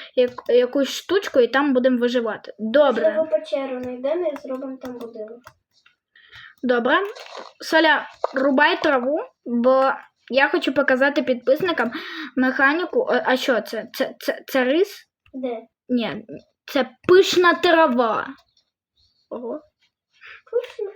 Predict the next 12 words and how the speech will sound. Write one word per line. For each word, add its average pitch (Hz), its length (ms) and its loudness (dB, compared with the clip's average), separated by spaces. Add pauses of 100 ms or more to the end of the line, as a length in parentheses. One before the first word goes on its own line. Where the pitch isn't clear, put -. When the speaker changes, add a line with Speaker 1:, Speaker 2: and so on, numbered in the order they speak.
Speaker 2:
трава. 277 440 -6 (760)
Speaker 1:
Так. - 160 -6
Speaker 2:
Оце 320 320 -2
слава, 330 420 -4
щоб 262 220 -8
добути? 233 360 -10 (1300)
Speaker 1:
Що? - 180 -8 (1120)
Коротше, 339 300 4
Соля, 320 280 4
пішли. 311 420 0 (680)
М, 285 540 2 (3750)
ну, 392 260 2